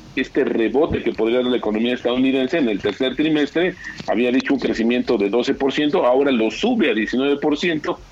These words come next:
Sin embargo, Mario, esto no va a ser suficiente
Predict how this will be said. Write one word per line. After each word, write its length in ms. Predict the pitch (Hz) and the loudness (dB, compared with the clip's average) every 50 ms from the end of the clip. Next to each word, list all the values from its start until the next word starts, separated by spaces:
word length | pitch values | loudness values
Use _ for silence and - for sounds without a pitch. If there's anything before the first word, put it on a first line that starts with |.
| - - - | -20 -14 -8
Sin 220 | - 226 247 285 | -2 0 2 2
embargo, 640 | 226 165 147 131 139 139 139 139 135 147 160 185 - - | 4 2 2 2 2 2 2 2 2 0 -2 -2 -4 -4
Mario, 300 | 117 120 120 123 127 131 - | -2 0 0 2 0 0 0
esto 220 | - 131 - - 131 | -2 -4 -2 -2 0
no 160 | 127 131 123 | 0 2 2
va 80 | 131 | 0
a 20 | 123 | 0
ser 160 | - 131 120 | 0 -2 -2
suficiente 720 | 127 131 - 113 104 - - 139 131 120 117 - 123 113 | -2 -2 0 0 -2 0 2 2 2 2 0 0 -4 -4